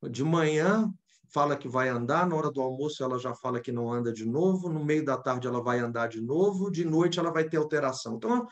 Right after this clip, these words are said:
a, a, o clima da reforma, sob o ponto de vista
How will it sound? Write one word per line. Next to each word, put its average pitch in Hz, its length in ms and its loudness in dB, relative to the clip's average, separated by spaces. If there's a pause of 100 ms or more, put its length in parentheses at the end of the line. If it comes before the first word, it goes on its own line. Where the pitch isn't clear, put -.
(360)
a, 165 300 0
a, 165 100 0
o - 180 0
clima 233 640 8 (240)
da 156 120 4
reforma, 165 720 4
sob 165 200 -2
o 165 40 -10
ponto 165 160 0
de 156 120 -4
vista 131 440 -4